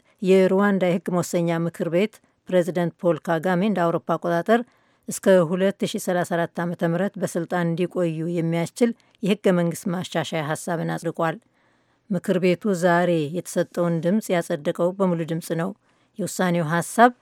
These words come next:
ብሔራዊ ውሳኔ እንዲሰጥበት ለህዝበ ውሳኔ የሚቀርብ ሲሆን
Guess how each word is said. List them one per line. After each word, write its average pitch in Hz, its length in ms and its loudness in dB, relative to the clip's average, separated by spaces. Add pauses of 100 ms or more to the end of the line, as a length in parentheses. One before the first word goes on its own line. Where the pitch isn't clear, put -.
(260)
ብሔራዊ 196 420 6
ውሳኔ 185 400 0
እንዲሰጥበት 180 880 -2
ለህዝበ 196 380 -2
ውሳኔ 170 400 -2
የሚቀርብ 165 520 -4
ሲሆን 185 360 2